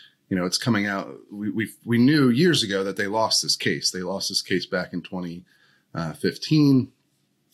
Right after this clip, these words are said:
They were ordered to pay legal fees back then. Now we're finding out from them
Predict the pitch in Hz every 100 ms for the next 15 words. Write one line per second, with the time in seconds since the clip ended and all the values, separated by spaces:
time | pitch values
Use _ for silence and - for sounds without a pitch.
0 | - 113 104 95 101 92 73 95 90 92
1 | 87 92 85 76 76 - 156 143 131 -
2 | _ _ _ - 117 135 120 117 120 107
3 | 101 95 - 143 135 101 95 92 95